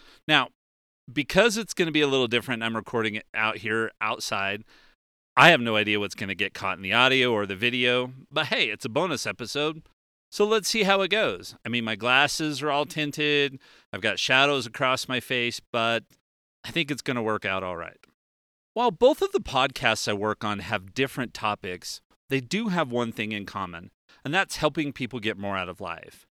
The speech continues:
For Gadgets for Families, it's about getting more out of life through technology. For Leaders Lift,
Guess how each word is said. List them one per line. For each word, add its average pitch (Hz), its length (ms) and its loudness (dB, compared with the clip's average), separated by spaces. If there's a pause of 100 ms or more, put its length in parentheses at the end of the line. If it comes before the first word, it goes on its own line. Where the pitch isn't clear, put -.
(220)
For 135 120 -8
Gadgets 180 420 4
for 139 160 -4
Families, 135 640 -2
it's 117 140 -10
about 113 200 -4
getting 113 280 -2
more 110 160 0
out 104 100 0
of 92 100 -6
life 95 220 -6
through - 160 -12
technology. 90 840 -8 (440)
For 127 140 -2
Leaders 151 400 2
Lift, 135 400 0